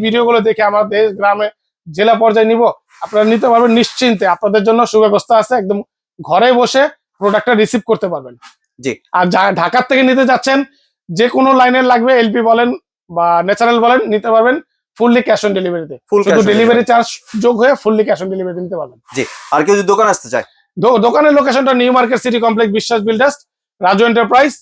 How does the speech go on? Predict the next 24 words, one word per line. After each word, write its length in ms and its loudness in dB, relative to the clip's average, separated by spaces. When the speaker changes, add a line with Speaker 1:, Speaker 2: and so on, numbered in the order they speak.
Speaker 1:
সবসময় 420 -2
মনে 180 0
রাখবেন, 220 0
রাজু 280 2
এন্টারপ্রাইজ। 440 -2
এখানে, 260 2
আহ, 240 2
নিউ 120 2
মার্কেট 200 2
কাঁচা 220 0
বাজারের 240 0
সামনে 180 0
দাঁড়িয়ে 240 2
এই 80 2
নাম্বারগুলোতে 460 -2
ফোন 160 -2
দিবেন, 180 -2
আমাদের 260 0
লোক 180 2
আপনাকে 240 0
রিসিভ 260 -4
করে 140 2
নিয়ে 120 4
আসবে। 160 0